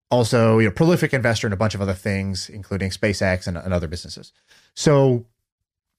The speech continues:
Peter Thiel comes out and he basically says, uh, college education is a bubble.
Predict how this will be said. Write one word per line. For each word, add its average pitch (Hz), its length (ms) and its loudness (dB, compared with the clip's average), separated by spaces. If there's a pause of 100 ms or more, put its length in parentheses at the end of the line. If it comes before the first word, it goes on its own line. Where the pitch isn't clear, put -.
(160)
Peter 202 220 2
Thiel 170 180 4
comes 156 220 2
out 120 140 2
and 113 100 -6
he 135 40 0
basically 156 300 2
says, 110 320 0 (640)
uh, 120 160 0
college 160 460 2
education 139 760 0 (340)
is 123 540 2
a - 80 -2
bubble. 135 480 0